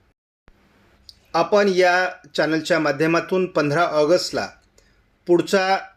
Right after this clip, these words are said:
परतीच्या पावसासंदर्भातला अंदाज जाहीर करणार आहोत. पुढच्या वर्षीच्या अंदाजासाठी या अंदाजाचा निकष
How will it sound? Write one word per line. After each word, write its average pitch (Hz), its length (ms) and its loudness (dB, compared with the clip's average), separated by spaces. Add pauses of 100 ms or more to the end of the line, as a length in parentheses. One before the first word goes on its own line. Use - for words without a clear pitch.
(140)
परतीच्या 208 460 0
पावसासंदर्भातला 160 960 0
अंदाज 139 340 -2
जाहीर 131 180 0
करणार 147 300 -2
आहोत. 196 120 2 (1040)
पुढच्या 226 280 2
वर्षीच्या 240 440 0
अंदाजासाठी 185 880 -2
या 165 280 0 (120)
अंदाजाचा 160 640 0
निकष 156 680 -2